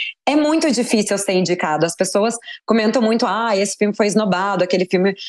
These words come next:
aquele ator foi esnobado." Não é assim, porque em quinhentas possibilidades, os votantes só podem votar em cinco categorias, em cinco pessoas por categoria ou em cinco filmes por categoria. Então, quando a gente chega nessa lista,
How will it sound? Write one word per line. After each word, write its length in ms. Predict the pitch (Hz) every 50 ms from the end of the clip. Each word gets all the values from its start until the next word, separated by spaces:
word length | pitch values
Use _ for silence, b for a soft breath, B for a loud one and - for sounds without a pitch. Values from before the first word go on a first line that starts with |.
| B
aquele 260 | B 160 170 214 196 202
ator 280 | 196 196 214 190 185 -
foi 100 | 208 202
esnobado." 440 | 190 220 214 196 190 175 170 170 - _ _ _ _ _ - -
Não 180 | 226 240 254 254
é 100 | 254 285
assim, 300 | 302 285 - 254 240 233
porque 380 | - 208 185 - 208 208 - -
em 220 | 196 208 214 220 214 - _ _ _ -
quinhentas 600 | - 233 233 226 220 220 240 277 294 277 247 233 - - _ _ _ _ _ _ _ _ _ _ _ _
possibilidades, 1080 | - 220 208 - 226 175 190 180 175 156 170 165 180 214 233 220 160 160 156 151 - - _ B B B -
os 140 | - 214 196
votantes 360 | 190 226 226 240 220 226 -
só 100 | - 240
podem 240 | - 226 214 214 240
votar 280 | 226 226 226 - 220 220
em 80 | 233
cinco 400 | 220 - - 233 233 233 233 254
categorias, 680 | 254 247 220 214 226 196 190 202 170 170 180 196 202 -
em 80 | 185 190
cinco 260 | 185 - 226 226 214
pessoas 400 | - 214 208 - - 190 185 185
por 140 | - 170 160
categoria 600 | - 165 - 170 156 160 165 156 160 165 190 220 - B B B B B
ou 120 | B 202 214
em 60 | 226
cinco 280 | 214 - 233 233 -
filmes 400 | 226 - - 226 233 233 220 175
por 140 | - 175 147
categoria. 580 | - 160 156 - 156 160 151 143 139 131 131 131 B B B B B B
Então, 280 | 190 208 208 226 220 226
quando 160 | 262 240 254
a 40 | 285
gente 200 | 262 285 277 277
chega 240 | - 247 214 - 226
nessa 260 | 220 214 220 202 165
lista, 540 | 160 160 196 233 240 247 - - 143 131